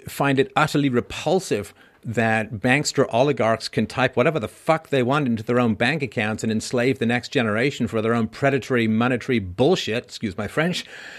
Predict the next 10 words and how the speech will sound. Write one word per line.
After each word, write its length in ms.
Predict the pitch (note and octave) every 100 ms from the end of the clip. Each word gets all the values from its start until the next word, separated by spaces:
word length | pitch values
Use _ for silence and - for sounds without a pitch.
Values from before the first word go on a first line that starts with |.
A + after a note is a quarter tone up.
| - - -
But, 320 | C#3+ G3+ - E3
you 240 | G3+ A#3
know, 80 | D#3+
we 120 | G3+
don't 140 | A3
have 220 | A#2+ C#3 C3+
any 100 | B2+
particular 520 | B2+ - C#3 B2+ G#2+
chance 420 | - B2 C3 B2
of 160 | A2+